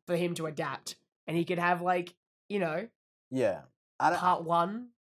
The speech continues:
Speaker 2: I, I think for his style it
Speaker 1: Old
Speaker 2: works,
Speaker 1: Testament.
Speaker 2: but, uh, I don't know. It's just I, I don't think that this, uh, monologuing thing works for me, um, even if it's with his style. But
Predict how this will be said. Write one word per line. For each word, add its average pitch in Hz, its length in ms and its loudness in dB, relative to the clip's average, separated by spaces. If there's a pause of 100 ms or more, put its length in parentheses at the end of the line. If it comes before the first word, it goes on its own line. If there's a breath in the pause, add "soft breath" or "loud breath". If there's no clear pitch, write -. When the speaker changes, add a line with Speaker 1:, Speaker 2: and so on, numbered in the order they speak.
Speaker 2:
I, 143 160 4
I 147 80 6
think 151 480 0
for 127 160 2
his 131 180 2
style 117 320 4
it - 40 6
Speaker 1:
Old 180 140 6
Speaker 2:
works, 202 120 4
Speaker 1:
Testament. 214 440 0 (480)
Speaker 2:
but, 101 200 0
uh, 98 400 0 (120)
I 160 140 4
don't 196 100 4
know. 180 100 4
It's 151 220 -2
just - 240 -10
I, 131 200 0
I 147 100 4
don't 151 100 0
think 147 260 -2
that 117 220 0
this, - 360 -4
uh, 104 260 0 (100)
monologuing 101 840 0
thing 98 380 -8
works 98 300 -6
for 101 140 -8
me, 92 240 -8 (260)
um, 98 420 -2
even 107 280 -4
if 101 140 -8
it's 98 240 -6
with 98 160 -6
his 95 120 -8
style. 92 480 -4
But 90 260 -6